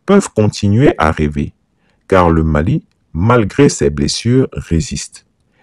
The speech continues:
Et à ceux qui se réjouissent des malheurs de ces pays,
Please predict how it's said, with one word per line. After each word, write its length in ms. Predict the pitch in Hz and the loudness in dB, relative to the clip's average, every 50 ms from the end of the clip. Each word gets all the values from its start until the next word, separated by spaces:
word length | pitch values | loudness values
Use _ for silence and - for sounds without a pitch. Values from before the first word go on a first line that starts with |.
| _ _ _ _ | _ _ _ _
Et 180 | 85 87 85 | 0 2 4
à 120 | 80 80 82 | 4 4 2
ceux 280 | - - - 151 165 | 0 0 2 2 0
qui 180 | - - - - | 0 0 -4 -6
se 160 | - - 82 | -4 -2 0
réjouissent 600 | 82 82 80 80 80 76 - 107 120 117 - - | -2 0 0 -2 -4 -4 -2 -2 -2 -2 -2 -2
des 120 | - 78 76 | -2 0 0
malheurs 440 | 78 76 76 82 90 87 85 82 | 0 0 0 2 2 2 2 2
de 100 | 73 73 | 0 -2
ces 180 | 71 - - - | -4 -6 -6 -8
pays, 380 | - - 80 90 120 156 185 | -6 -6 -4 -2 -2 -2 -4